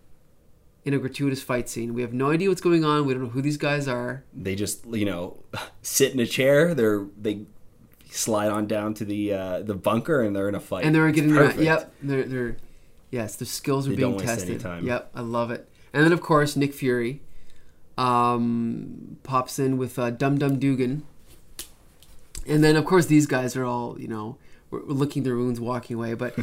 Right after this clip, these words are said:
Speaker 1: <laughs> I just love how, you know, this, this is another superhero cliche, is it's like the fight scene, the writer's basically like, "We're gonna have a fight scene, we'll figure out why later." And so what we have here is,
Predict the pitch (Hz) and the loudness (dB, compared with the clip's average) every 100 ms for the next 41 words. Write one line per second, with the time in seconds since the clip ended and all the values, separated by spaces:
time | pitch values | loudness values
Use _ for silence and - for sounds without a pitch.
0 | - - - 175 233 226 180 180 170 165 | -8 -8 0 4 4 4 6 6 6 4
1 | 151 147 135 - _ _ _ - - - | 6 4 0 -6 _ _ _ -20 -10 2
2 | 165 151 170 160 170 175 151 151 156 151 | 4 6 4 0 -2 2 4 4 2 -2
3 | 160 143 135 131 131 - 127 120 120 - | -4 -2 -2 -2 -6 -2 -2 -4 -6 -20
4 | - - - 147 147 135 127 - - - | -20 -16 0 6 6 4 -2 -14 -20 -20
5 | - - - - - - 147 175 151 - | -20 -20 -20 -20 -6 -4 2 2 2 -2
6 | 143 - 202 196 - 202 208 220 220 - | -4 2 2 2 -2 0 0 -2 -4 -10
7 | - - - - 185 190 220 208 180 180 | -20 -20 -14 0 4 6 6 6 6 4
8 | 196 156 143 143 180 190 170 156 151 160 | 2 0 2 2 0 0 0 0 0 0
9 | 151 139 - 147 131 123 113 117 117 117 | 0 0 -4 -4 -2 -2 -4 -6 -6 -8
10 | 110 110 - - - - 147 180 165 185 | -8 -12 -16 -20 -18 -8 0 4 4 4
11 | 196 170 160 147 151 127 120 - | 2 4 2 2 2 2 -2 -8